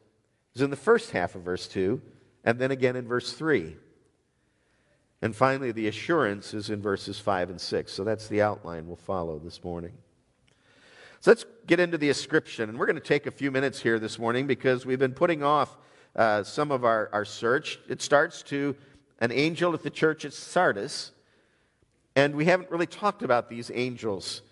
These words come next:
of the churches yet. It's a curious description. And I've said that we would take these in time, in, in, you know, as they come up in the text. And here, it appears to be a good time to talk about this ministry of the angels.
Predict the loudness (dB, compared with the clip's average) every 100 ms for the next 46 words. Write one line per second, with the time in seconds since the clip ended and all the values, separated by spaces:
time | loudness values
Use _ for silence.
0 | _ _ _ 0 0 -4 -2 -2 -2 -6
1 | -2 2 2 2 -4 -8 -6 -10 -4 4
2 | 4 4 0 -6 -2 2 2 0 -12 -12
3 | -16 _ _ _ -2 -2 4 6 6 4
4 | -4 0 2 4 2 4 2 2 -4 -4
5 | -2 -2 -4 -6 -6 -2 0 2 0 -2
6 | -2 -2 -2 0 2 4 2 0 -2 -2
7 | 0 0 -2 -8 0 2 2 -2 -18 -20
8 | -20 -20 -2 -2 0 0 4 6 4 0
9 | -16 -10 -10 2 2 2 2 2 4 0
10 | -2 0 0 0 -6 -6 0 0 2 2
11 | 2 0 0 0 0 -4 -6 -2 -2 -2
12 | -2 0 2 0 0 0 0 0 -2 -2